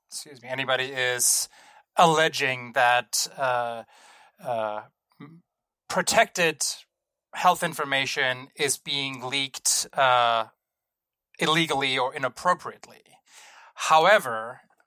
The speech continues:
um, there are many opportunities where this kind of information can be collected and is collected that is not covered by things like hipaa. So, um, this is a federal law that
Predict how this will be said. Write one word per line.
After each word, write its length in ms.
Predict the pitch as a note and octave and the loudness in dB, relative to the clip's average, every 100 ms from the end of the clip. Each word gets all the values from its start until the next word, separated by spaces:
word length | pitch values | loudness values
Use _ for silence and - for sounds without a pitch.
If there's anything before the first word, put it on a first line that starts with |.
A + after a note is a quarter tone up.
| D#3 | 2
um, 520 | C#3+ C3+ C3 B2+ B2 | 4 6 2 -2 -6
there 140 | C#3 D3+ | 0 2
are 160 | C#3+ | 2
many 260 | C3+ E3 F#3 | 2 0 2
opportunities 680 | D#3+ D#3 - A#3+ F3 C3 B2+ | 0 0 -6 -8 -8 -8 -6
where 100 | C3+ | -6
this 160 | C#3+ - | -6 -2
kind 180 | D#3+ | 0
of 120 | C#3+ D3+ | -2 -4
information 720 | C#3 C3+ D3+ - D3+ C#3 B2 - - _ | -10 -4 -2 -2 -8 -10 -16 -20 -20 _
can 320 | - E3+ D#3 | 0 2 2
be 120 | C#3+ | -4
collected 480 | C#3+ C#3 F3+ F#3+ C#3 | -8 0 0 0 -6
and 220 | C#3+ B2 - | -8 -10 -10
is 300 | C4+ E4 D#4 | -4 0 0
collected 720 | - C#3 A#2+ - C3+ B2 B2 - - _ | 0 -2 -2 -4 -6 -6 -6 -12 -20 _
that 560 | C3 D3+ C#3 C#3 C3+ - | -2 4 6 4 0 -6
is 180 | D#3 C#3 | -4 -2
not 260 | D3 D#3+ - | 2 2 2
covered 520 | F3 E3+ D3+ C3+ A#2 | 0 0 0 -2 -2
by 320 | C3+ C3 B2+ | 0 2 0
things 360 | - D#3 C#3 C3+ | -2 -6 -4 -2
like 200 | A#2+ - | -4 -4
hipaa. 400 | - E3 B2 - - _ _ _ - - - - _ | -8 -8 -10 -20 -20 _ _ _ -20 -20 -20 -20 _
So, 540 | - - C3 A#2+ A#2 C3 - | -6 0 4 4 2 -2 0
um, 760 | B2+ B2 A#2+ A#2 A2+ A2+ A2 _ _ D3 C3 | 2 2 0 -4 -10 -14 -16 _ _ _ -6
this 160 | C3 | -4
is 100 | D3 | -2
a 80 | B2+ | -4
federal 400 | - D#3+ E3 D#3+ | 0 0 2 2
law 340 | C#3+ C#3+ D3 C#3+ | 4 4 4 2
that 480 | C#3 B2+ A#2 - | 2 2 0 -6